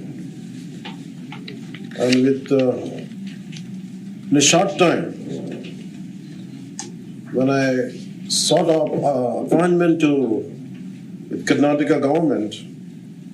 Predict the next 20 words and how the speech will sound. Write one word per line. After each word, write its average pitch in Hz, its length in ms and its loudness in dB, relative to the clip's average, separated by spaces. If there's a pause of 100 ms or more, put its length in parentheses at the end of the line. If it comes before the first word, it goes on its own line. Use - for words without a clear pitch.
(440)
to - 80 0
talk 139 220 4
about 143 340 4
the 120 560 2
issues 135 380 4
between 127 400 4
what 127 160 2
we 135 100 4
share 123 400 4 (280)
regarding, 123 580 2
uh, 113 100 0
forest - 400 0
issues - 480 0 (1900)
and 131 120 2
about, 131 340 4
uh, 107 560 -2 (420)
human 151 380 6
and 143 180 4
elephant, 135 520 4
uh, 117 300 2